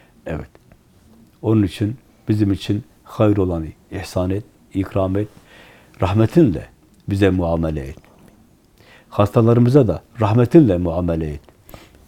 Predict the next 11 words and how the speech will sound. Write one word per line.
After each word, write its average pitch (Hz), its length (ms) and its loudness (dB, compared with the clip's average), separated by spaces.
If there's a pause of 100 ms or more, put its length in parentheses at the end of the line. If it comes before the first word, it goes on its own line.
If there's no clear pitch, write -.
(2000)
Eğer 135 220 8
Allah 101 520 2 (1300)
bir 110 300 4
sıkıntı, 107 680 -2
bir 107 180 2
musibet, 104 500 0
bir 107 200 4
bela, 104 300 2
bir 113 60 2
hastalık 107 600 -2
verdiğinde 95 600 -2